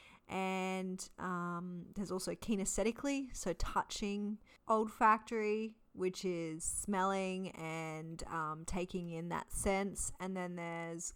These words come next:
gustatory, which is the taste and the full experience of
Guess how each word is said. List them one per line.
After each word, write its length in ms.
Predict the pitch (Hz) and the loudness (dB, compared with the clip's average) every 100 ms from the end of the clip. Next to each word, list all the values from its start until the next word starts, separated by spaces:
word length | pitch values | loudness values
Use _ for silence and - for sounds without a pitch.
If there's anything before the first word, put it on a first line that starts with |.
| - | 0
gustatory, 800 | 180 170 - 202 - 175 165 160 | 2 4 2 -2 0 -2 0 -2
which 240 | 185 185 | -2 0
is 220 | 196 185 - - - - | 0 0 -6 -16 -18 -2
the 100 | 220 | 0
taste 680 | - - 180 175 185 - - | 4 6 6 4 2 -2 -4
and 220 | 165 175 | -6 -6
the 40 | |
full 200 | - 277 | 2 8
experience 880 | 233 - - - 170 170 165 - - - | 8 8 0 0 0 0 -4 -6 -8 -4
of 280 | 175 170 | -2 -2